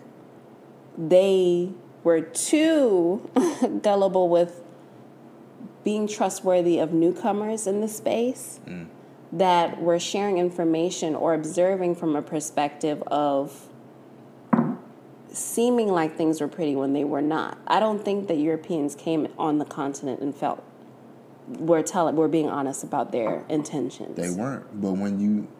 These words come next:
Speaker 2: I'm sorry, just to
Speaker 1: Mm-hmm,
Speaker 2: combat
Speaker 1: it's
Speaker 2: on
Speaker 1: okay.
Speaker 2: that, not to cut off your wisdom, when you have so much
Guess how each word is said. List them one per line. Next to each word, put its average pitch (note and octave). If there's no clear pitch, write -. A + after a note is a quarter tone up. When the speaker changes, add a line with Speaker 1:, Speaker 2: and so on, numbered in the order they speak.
Speaker 2:
I'm G2
sorry, F2+
just F#2+
to -
Speaker 1:
Mm-hmm, -
Speaker 2:
combat A3+
Speaker 1:
it's C#4+
Speaker 2:
on C#4
Speaker 1:
okay. B3+
Speaker 2:
that, -
not F#2+
to F#2
cut F#2
off F2
your D#2+
wisdom, E2
when F#2
you G2
have G#2
so F#2
much F2+